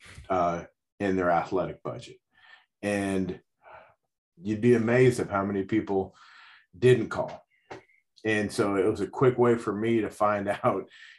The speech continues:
you know, who's reading them and who's not. Or the best was, is when I addressed something in those, uh, Monday morning reminders, and they call three hours later and asked a question that I answered in the re-, reminders. And I always ask them,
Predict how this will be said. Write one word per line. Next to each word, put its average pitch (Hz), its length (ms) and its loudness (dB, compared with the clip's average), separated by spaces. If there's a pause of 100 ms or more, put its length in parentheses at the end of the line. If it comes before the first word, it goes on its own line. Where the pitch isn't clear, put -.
you 120 120 2
know, 98 440 -4
who's 131 320 2
reading 117 340 2
them 110 300 -8 (180)
and 98 140 -6
who's 101 320 -2
not. 92 340 0
Or 117 160 6
the 104 80 0
best 123 360 2
was, 104 320 -2
is 101 160 -8
when 101 140 -2
I 95 120 2
addressed 113 360 0
something 110 320 -2
in 98 100 -4
those, 95 320 -2 (300)
uh, 87 320 -2
Monday 110 260 0
morning 107 340 -2
reminders, 101 640 0 (420)
and 104 140 -6
they 90 100 -4
call 117 360 2
three 110 220 -2
hours 95 320 -2
later 104 320 -4
and 87 80 -6
asked 98 280 -8
a - 60 -14
question 107 420 -2
that 92 140 -2
I 67 80 -4
answered 95 360 -4
in 92 100 0
the 87 80 -6
re-, 87 180 -6 (200)
reminders. 92 560 -2
And 90 100 -6
I 90 40 0
always 95 240 0
ask 98 280 0
them, 82 220 -8